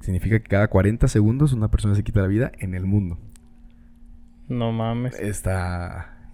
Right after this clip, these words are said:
Speaker 1: es algo como que, pues, me llamó mucho la atención, obviamente. Leí que la, la edad más, este, la causa princi-, es la causa pri-,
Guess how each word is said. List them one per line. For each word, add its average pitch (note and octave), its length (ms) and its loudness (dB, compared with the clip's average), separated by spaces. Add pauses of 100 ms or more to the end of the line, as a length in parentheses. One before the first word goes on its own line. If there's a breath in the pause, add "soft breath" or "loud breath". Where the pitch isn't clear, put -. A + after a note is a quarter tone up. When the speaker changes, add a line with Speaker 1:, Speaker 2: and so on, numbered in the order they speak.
(280)
Speaker 1:
es A2 220 4
algo C3 300 10
como F#2+ 320 -2
que, - 180 -8 (500)
pues, A#2 120 10
me A2 80 4
llamó G2 160 0
mucho A2+ 240 4
la F#2 80 -4
atención, G2 380 0
obviamente. A#2+ 480 0 (920 soft breath)
Leí G#2 240 6
que B2 120 4
la, G2 280 6
la G2+ 160 6
edad G2+ 280 6 (140)
más, G2 380 0
este, F2+ 800 2 (160)
la F#2 140 -2
causa A#2 240 4
princi-, A2 320 2
es A#2+ 80 8
la C3 80 8
causa D3+ 340 6
pri-, A#2 160 2